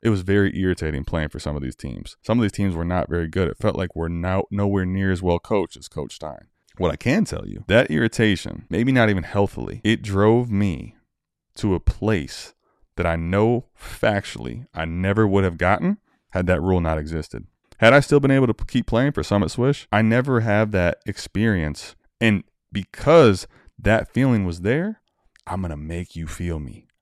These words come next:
You guys don't really know how good I'm gonna be. I can't wait to prove to you guys that you passed on the wrong one." There was a motivation from that irritation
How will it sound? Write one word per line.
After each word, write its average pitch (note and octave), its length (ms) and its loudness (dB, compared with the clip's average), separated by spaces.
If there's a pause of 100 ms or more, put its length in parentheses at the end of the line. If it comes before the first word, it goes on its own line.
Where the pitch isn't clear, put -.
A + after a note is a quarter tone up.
(100)
You - 140 -4
guys F#2+ 220 2
don't D#2+ 180 0
really E2+ 160 -2
know F2 140 -2
how D#2+ 100 -2
good F2 180 -4
I'm E2+ 120 -4
gonna D#2 180 -6
be. F2 300 -8 (360)
I G2 140 -2
can't F#2 400 -4
wait G2+ 380 -2
to F#2+ 100 -4
prove F#2 520 0
to D#2+ 100 -6
you E2 220 -2
guys D#2 580 -2 (120)
that D#2+ 280 -6
you G2+ 120 0
passed G2+ 400 4
on D2+ 100 -4
the C#2+ 100 -6
wrong F2 500 2
one." D#2 220 -2
There B2 120 6
was B2+ 160 6
a F2+ 60 2
motivation A#2 920 2
from E2+ 140 -4
that F2+ 200 -2
irritation A2+ 760 -2